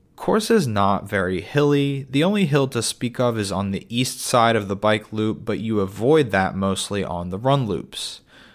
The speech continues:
Prospect Park Hill clocks in at only point four four miles long and seventy-three feet of elevation,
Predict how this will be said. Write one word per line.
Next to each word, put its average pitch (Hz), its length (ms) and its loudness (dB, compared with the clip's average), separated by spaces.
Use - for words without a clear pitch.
Prospect 139 640 -2
Park 123 300 0
Hill 113 220 0
clocks 113 480 -2
in 107 300 -6
at 101 260 -6
only 104 440 -4
point - 480 -6
four 82 280 -6
four 73 320 -8
miles 76 460 -10
long 151 380 2
and 101 280 -2
seventy-three 92 920 -6
feet - 320 -8
of 92 180 -8
elevation, 131 800 -2